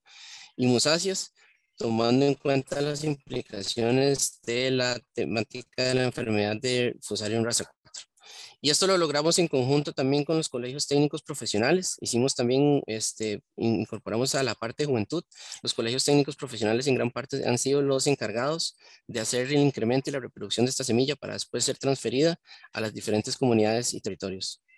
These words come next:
Y bueno, <clears throat> perdón, también toda la parte de fortalecimiento de capacidades, seguimiento, implementación de parcelas, como que les digo, que los productores, eh, puedan entender el, el, la parte, digamos, de estable-, de cómo se produce, de cómo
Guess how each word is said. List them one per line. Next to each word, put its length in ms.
Y 160
bueno, 320
<clears throat> 360
perdón, 260
también 280
toda 160
la 100
parte 260
de 60
fortalecimiento 480
de 60
capacidades, 580
seguimiento, 460
implementación 520
de 60
parcelas, 600
como 200
que 80
les 120
digo, 180
que 100
los 160
productores, 720
eh, 160
puedan 320
entender 520
el, 540
el, 380
la 80
parte, 320
digamos, 360
de 100
estable-, 360
de 140
cómo 200
se 140
produce, 480
de 200
cómo 360